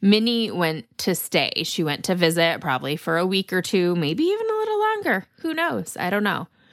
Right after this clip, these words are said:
With May being a newborn baby, that probably had something to do with it. You know, let sleep-deprived mom take care of the baby.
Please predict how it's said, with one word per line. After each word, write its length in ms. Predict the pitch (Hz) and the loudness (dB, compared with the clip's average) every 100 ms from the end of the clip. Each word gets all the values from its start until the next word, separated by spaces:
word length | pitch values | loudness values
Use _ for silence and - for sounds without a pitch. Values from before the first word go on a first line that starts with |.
| - _ | -20 _
With 220 | 226 208 | 0 2
May 400 | 208 190 196 190 | 4 6 4 2
being 340 | 190 196 185 180 | 0 0 2 2
a 60 | |
newborn 480 | 180 180 175 175 165 | 2 2 2 2 4
baby, 300 | 156 151 151 | 2 2 0
that 260 | 147 - - | -2 -4 -6
probably 640 | - 120 123 180 185 185 | -4 -4 -2 -4 -2 -2
had 260 | 202 175 170 | -2 -2 -2
something 400 | - 202 185 175 | -2 0 0 -2
to 60 | |
do 180 | 175 175 | 0 2
with 220 | 170 165 | 2 0
it. 260 | 175 165 - | 0 -2 -2
You 100 | 165 | -2
know, 280 | 156 151 165 | -2 -2 -2
let 300 | 165 151 - | -2 -2 -4
sleep-deprived 920 | - 190 - - 165 180 160 160 - | 0 2 2 -2 0 2 2 -2 -2
mom 300 | 160 156 160 | 0 2 0
take 240 | - 139 | 0 -2
care 180 | - 165 | 0 0
of 120 | 156 | 0
the 100 | 175 | 0
baby. 500 | 156 151 147 147 151 | 0 0 0 -2 -4